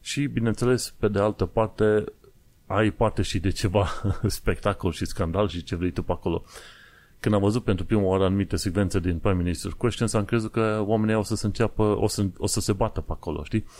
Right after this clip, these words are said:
Dar dacă te uiți foarte atent, ei fac, uh, un fel de deba-, debate, știi? Cum vezi în filmele alea americane, că se fac debate-uri pe tot felul de subiecte. "Eu țin cu roșu, tu ții cu verde și ne batem pe chestia asta și rupem, uh,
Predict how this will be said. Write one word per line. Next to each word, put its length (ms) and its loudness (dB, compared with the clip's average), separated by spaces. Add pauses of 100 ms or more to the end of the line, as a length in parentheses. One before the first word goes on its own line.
(280)
Dar 180 2
dacă 180 0
te 100 2
uiți 180 2
foarte 260 -2
atent, 340 0
ei 220 0
fac, 320 -4
uh, 60 2
un 340 2
fel 140 2
de 120 2
deba-, 520 0
debate, 340 0 (140)
știi? 160 -8
Cum 400 -2
vezi 200 2
în 60 -2
filmele 320 -2
alea 160 -4
americane, 440 -6
că 100 -8
se 100 -8
fac 200 -2
debate-uri 460 -2
pe 80 -2
tot 180 -4
felul 180 -2
de 60 -2
subiecte. 480 -4 (360)
"Eu 100 4
țin 260 2
cu 440 2
roșu, 300 2
tu 140 -2
ții 140 -4
cu 120 -4
verde 360 2
și 180 -2
ne 100 4
batem 280 2
pe 80 0
chestia 280 0
asta 180 -2
și 140 -4
rupem, 440 0 (480)
uh, 340 4